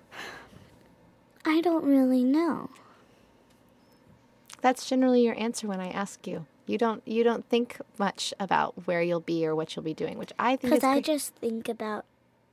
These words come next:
Speaker 1: what I want to be doing now. And it's just me.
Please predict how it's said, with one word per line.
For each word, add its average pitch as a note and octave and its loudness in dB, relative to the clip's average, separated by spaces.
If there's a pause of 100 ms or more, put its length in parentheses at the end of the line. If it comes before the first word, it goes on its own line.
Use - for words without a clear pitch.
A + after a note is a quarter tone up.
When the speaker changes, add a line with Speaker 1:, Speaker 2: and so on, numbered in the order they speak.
(280)
Speaker 1:
what A#3 0
I A3 -4
want A3 -4
to - -12
be A3 0
doing G#3 -2
now. A3+ -4 (1200)
And G3 -4 (960)
it's - -10
just - -8 (640)
me. D4+ 0